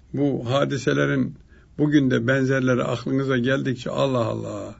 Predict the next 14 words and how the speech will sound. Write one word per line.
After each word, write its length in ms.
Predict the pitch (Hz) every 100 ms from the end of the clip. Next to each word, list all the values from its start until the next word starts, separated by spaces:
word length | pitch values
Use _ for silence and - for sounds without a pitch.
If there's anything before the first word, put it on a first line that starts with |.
| - - - -
hiç 240 | - 220
fark 280 | - 151 127
etmemiş. 580 | 127 123 113 104 104 - - - - -
Bir 100 | 190
milim 380 | 175 180 214 180
de 100 | 151
mi 180 | 131
bunlar 300 | 127 135 139
yerlerinden 560 | 127 127 123 123 120 117
oynamamış, 720 | 131 123 120 117 113 113 - -
ilerlememiş, 920 | 156 131 131 123 120 113 113 110 - - - - -
geliştirmemiş 840 | 139 143 143 - 151 135 123 117 -
beyinlerini?" 560 | 127 113 117 110 110 101
diyeceksiniz. 720 | 98 104 - - - -